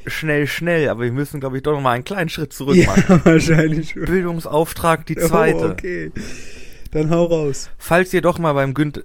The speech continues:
Speaker 1: falls ihr doch mal Günther Jauch gegenüber sitzt, solltet ihr das hier vielleicht wissen. Florian, wie oft passt unsere Erde, äh, vom Volumen her, in die Sonne?
Speaker 2: Oh. Ähm, die Sonne ist ziemlich groß.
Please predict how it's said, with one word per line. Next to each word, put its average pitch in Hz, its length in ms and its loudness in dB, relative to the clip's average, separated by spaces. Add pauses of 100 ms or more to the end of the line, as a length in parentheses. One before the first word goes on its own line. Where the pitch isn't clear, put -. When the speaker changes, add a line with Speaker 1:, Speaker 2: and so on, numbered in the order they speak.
(120)
Speaker 1:
falls 151 300 -4
ihr 156 80 -4
doch 160 160 0
mal 156 120 -4
Günther 143 300 -6
Jauch 135 280 -4
gegenüber 101 560 -10
sitzt, 110 200 -8
solltet 127 260 -2
ihr 127 120 -4
das 117 200 -6
hier 151 160 -10
vielleicht 123 460 -10
wissen. 101 320 -10 (360)
Florian, 98 640 -2 (400)
wie 151 300 -2
oft - 680 -6 (320)
passt - 360 -4 (180)
unsere 185 420 -2
Erde, 120 500 0 (240)
äh, 101 80 -8
vom 113 240 -4
Volumen 113 380 -4
her, 104 320 -4 (260)
in 139 160 -2
die 143 80 -4
Sonne? 107 380 -8 (380)
Speaker 2:
Oh. 127 420 -10 (1800)
Ähm, 160 840 0 (640)
die 151 100 -6
Sonne 160 260 0
ist 135 280 -4
ziemlich 226 360 0
groß. - 680 -6